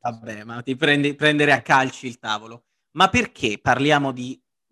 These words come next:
Speaker 1: fu-, di app di delivery, di magistrature di Milano? Cos'è successo, Rolly, recentemente che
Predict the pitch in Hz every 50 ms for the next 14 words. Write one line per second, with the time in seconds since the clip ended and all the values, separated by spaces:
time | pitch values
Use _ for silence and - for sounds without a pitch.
0 | 135 _ - 147 147 143 - 175 147 165 156 151 143 139 135 135 131 - 147 147
1 | - - 143 135 131 131 139 143 175 202 196 165 143 139 127 127 123 131 135 135
2 | 139 135 135 135 - - 156 151 143 180 175 165 143 135 135 127 123 113 110 104
3 | 104 117 139 - 196 185 208 196 - 180 156 - - 120 110 - - - 123 120
4 | 120 117 117 117 117 123 131 135 131 - 147 143 139 - 147 139 151 156 160 156
5 | 143 - 143 123 - 127 123 123 127